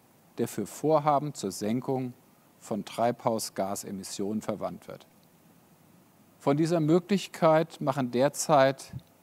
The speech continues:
nur wenige Passagiere Gebrauch. Wir wollen unsere Passagiere künftig stärker auf diese Angebote aufmerksam machen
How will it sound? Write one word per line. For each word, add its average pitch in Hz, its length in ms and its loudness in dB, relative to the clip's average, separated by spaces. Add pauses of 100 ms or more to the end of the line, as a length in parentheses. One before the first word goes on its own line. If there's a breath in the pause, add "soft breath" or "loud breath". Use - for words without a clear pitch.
(440)
nur 131 280 -2
wenige 127 380 -2
Passagiere 101 640 -8
Gebrauch. 95 440 -4 (1040 soft breath)
Wir 170 220 2
wollen 196 520 2 (460)
unsere 139 280 -2
Passagiere 131 680 -2
künftig - 480 -4
stärker 147 440 2
auf 120 140 -2
diese 139 240 -2
Angebote 131 460 -4
aufmerksam 143 640 -2
machen 151 380 -2